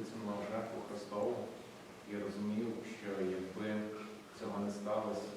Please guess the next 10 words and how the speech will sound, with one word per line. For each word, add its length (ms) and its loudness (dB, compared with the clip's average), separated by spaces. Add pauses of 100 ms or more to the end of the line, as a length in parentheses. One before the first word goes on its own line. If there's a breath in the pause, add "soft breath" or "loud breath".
(100)
ніяк 340 6 (120)
би 80 4 (1120)
не 100 4
відбулося 640 4 (140)
порятунку 840 2 (360)
роду 280 2
людського 420 0
і 120 4
мого 160 -2 (100)
порятунку. 600 -2